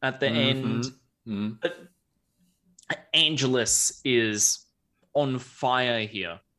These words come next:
Speaker 1: You've got some of the best writing in all of Series six
Speaker 2: Mm-hmm.
Speaker 1: and all of Thomas in this episode,
Speaker 2: Mm.
Speaker 1: I would say.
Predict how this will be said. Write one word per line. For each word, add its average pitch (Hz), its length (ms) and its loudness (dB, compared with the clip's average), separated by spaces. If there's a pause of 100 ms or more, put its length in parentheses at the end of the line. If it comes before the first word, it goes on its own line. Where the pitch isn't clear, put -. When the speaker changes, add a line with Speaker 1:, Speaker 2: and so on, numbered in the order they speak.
(540)
Speaker 1:
You've 151 280 0
got 151 240 2
some 165 200 -2
of 151 100 -10
the 120 240 -6 (140)
best 175 520 -4 (100)
writing 127 520 -8
in 110 100 -8 (280)
all 160 260 0
of 131 120 -2
Series 131 360 -2
six - 320 -4 (440)
Speaker 2:
Mm-hmm. 101 280 -16 (580)
Speaker 1:
and 160 240 -2
all 151 240 -2
of 113 100 -6
Thomas 139 360 -4
in 117 80 -6
this 104 260 -4
episode, 101 500 -6 (460)
Speaker 2:
Mm. 101 260 -8 (400)
Speaker 1:
I 113 140 0
would 107 140 -2
say. 98 340 -2